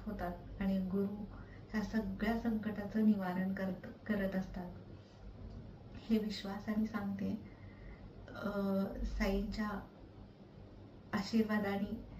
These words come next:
जे अंतप्रेरणेतून मला गोष्टी, अ, उलगडत जातात, त्या मी तुम्हाला सांगत असते. नक्की विश्वास ठेवा आणि श्रद्धा आणि सबुरी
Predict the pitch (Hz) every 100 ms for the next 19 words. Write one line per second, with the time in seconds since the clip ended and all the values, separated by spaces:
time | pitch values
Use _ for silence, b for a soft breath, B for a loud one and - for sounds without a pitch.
0 | B - - 208 214 214 208 202 220 220
1 | 214 202 202 214 214 202 196 220 - -
2 | - - 196 196 202 - - 214 233 B
3 | B B B - - 196 190 190 196 214
4 | 226 - - - - - 214 202 196 214
5 | 214 202 190 - 190 - - - - -
6 | 196 196 208 214 202 196 196 196 185 190
7 | 196 - - 196 - B B B - 214
8 | 196 - 220 214 208 202 196 - 208 190
9 | 190 - 196 202 208 196 - - 220 220
10 | 220 - 185 190 190